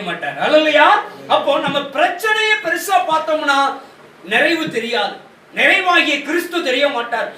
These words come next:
குறைவு மட்டும்தான் நமக்கு எப்போதுமே கண்ணு முன்னால நிற்கும்.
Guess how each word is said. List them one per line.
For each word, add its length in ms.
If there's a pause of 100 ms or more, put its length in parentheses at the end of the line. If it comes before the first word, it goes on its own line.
(220)
குறைவு 380 (100)
மட்டும்தான் 460
நமக்கு 300
எப்போதுமே 440 (360)
கண்ணு 260
முன்னால 380
நிற்கும். 340